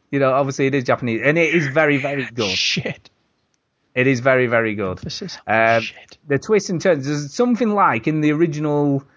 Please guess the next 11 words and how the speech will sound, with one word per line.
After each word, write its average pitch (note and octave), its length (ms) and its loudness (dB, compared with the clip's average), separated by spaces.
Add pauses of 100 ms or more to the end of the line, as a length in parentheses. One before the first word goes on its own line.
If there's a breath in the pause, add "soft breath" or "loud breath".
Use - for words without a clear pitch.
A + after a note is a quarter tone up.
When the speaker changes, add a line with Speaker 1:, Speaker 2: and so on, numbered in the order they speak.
(160 soft breath)
Speaker 1:
nine C3+ 220 2
nine C3 180 2
nine, C#3 220 2
there A#2+ 60 -4
was B2+ 100 -4
something F#3+ 240 -4
like D#3 180 0
about A2+ 280 2
thirteen C#3 560 0
different A2 420 -2
endings. F2+ 640 -4